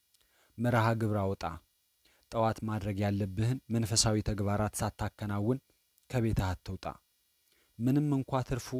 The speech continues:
ዋጋውና ጥቅም ብ-፣ ቢኖረውም ማንኛውም ምድራዊ ጉዳይ ከመንፈሳዊ ጉዳዮችህ አታስቀድም። ዲያብሎስ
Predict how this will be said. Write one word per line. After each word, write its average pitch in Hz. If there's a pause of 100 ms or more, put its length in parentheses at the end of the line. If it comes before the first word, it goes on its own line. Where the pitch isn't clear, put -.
(240)
ዋጋውና 110 (200)
ጥቅም -
ብ-፣ 101
ቢኖረውም 113 (580)
ማንኛውም 117
ምድራዊ 104
ጉዳይ 98 (360)
ከመንፈሳዊ 120
ጉዳዮችህ 101 (520)
አታስቀድም። 92 (1200)
ዲያብሎስ 131